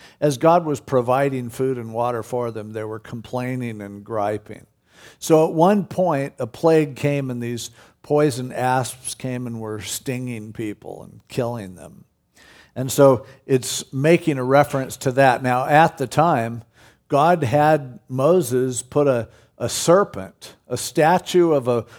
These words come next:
brass serpent on a pole. It's the same picture that you see now connected to the medical fields. And if someone was stung by one of these serpents,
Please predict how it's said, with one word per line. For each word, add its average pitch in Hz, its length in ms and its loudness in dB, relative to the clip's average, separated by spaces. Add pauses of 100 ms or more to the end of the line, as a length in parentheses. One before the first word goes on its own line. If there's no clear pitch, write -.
(160)
brass 143 460 4
serpent 156 600 -2
on 120 160 -2
a 110 60 -6
pole. 117 640 0 (420)
It's - 200 -6
the 139 140 -6
same 175 360 0
picture 147 440 0
that 123 180 -6
you 123 120 -4
see 135 240 -4
now 127 260 -2
connected 120 640 -6
to 120 100 -6
the 104 100 -10
medical 113 600 -8
fields. - 640 -12 (840)
And 147 260 0
if 139 120 2
someone 202 500 2
was 139 160 0
stung 175 500 0
by 139 200 2
one 143 200 -2
of 131 140 -6
these 120 200 -6
serpents, 147 680 -4